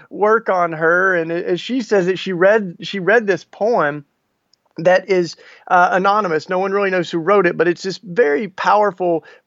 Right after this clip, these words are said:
uh, image of these two angelic figures in heaven,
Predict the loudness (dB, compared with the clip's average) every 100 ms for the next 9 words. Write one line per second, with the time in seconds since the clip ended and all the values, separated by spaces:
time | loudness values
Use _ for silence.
0 | _ 0 0 2 0 2 0 0 -4 -4
1 | -6 -6 -2 0 0 2 0 2 2 2
2 | 0 0 0 2 -2 -2 -6 0 2 2
3 | -2